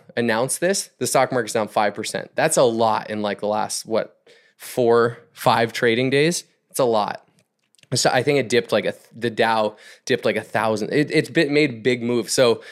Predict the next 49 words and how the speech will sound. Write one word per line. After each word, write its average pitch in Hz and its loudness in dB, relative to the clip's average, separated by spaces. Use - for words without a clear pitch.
people 170 4
are 143 6
reacting 131 2
and 117 -2
saying, 113 2
"Whoa, 110 2
okay, 104 -2
like, 127 2
we're 139 2
in 131 0
recession, 127 -2
but 120 0
we 117 -4
haven't 156 -2
really 123 0
felt - -4
it - -6
yet." - -10
But 147 0
we're 147 4
starting 247 4
to 160 2
feel 160 2
it - 4
if 120 -2
you 123 -4
go 131 2
get 117 2
a 110 2
loan, 120 2
if 107 -4
you 123 -4
go 127 0
start 120 -2
to 117 -8
see, 127 -4
like, 104 -6
"Oh 151 -12
my 135 -12
gosh, - -10
at 110 -4
the 110 -4
same 143 2
five 127 4
hundred 139 -4
thousand 123 0
dollar 123 2
loan 110 0
is 110 -4